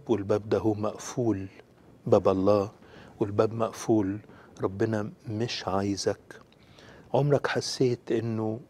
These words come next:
خايف من إنك تقترب من الله أو تواجهه؟ عمرك ما جه على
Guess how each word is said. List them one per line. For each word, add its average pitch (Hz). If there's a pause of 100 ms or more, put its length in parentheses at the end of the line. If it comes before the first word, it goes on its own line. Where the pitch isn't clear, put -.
(100)
خايف 127 (480)
من 113
إنك 117
تقترب 110
من 101
الله 101
أو 98
تواجهه؟ 101 (840)
عمرك 131 (1500)
ما 117
جه 120
على 110